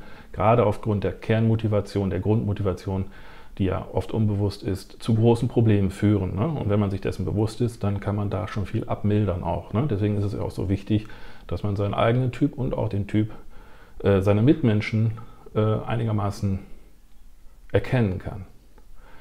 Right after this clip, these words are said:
So, das war nun das dritte Video zu den zwischenmenschlichen Beziehungen und Interaktionen, könnte man sagen, wobei der Fokus hier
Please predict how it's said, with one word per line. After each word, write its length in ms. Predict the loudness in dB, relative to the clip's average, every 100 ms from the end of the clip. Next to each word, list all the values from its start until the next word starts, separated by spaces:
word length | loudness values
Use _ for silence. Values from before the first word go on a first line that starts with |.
| -16 -16 -18 -18 0
So, 220 | 8 10
das 200 | 10 8
war 120 | 6
nun 120 | 6 6
das 160 | 6
dritte 340 | 6 6 6 6
Video 560 | 6 8 8 8 6 4
zu 120 | 2
den 180 | 2 2
zwischenmenschlichen 760 | 2 2 4 4 4 2 4
Beziehungen 680 | 2 2 4 6 6 4 4
und 160 | 2
Interaktionen, 680 | 2 2 0 2 2 4 4
könnte 180 | 2 2
man 180 | 0 2
sagen, 280 | 4 4 4
wobei 480 | 4 4 4 4
der 100 | 0
Fokus 340 | 0 0 0 0
hier 420 | 2 4 6 4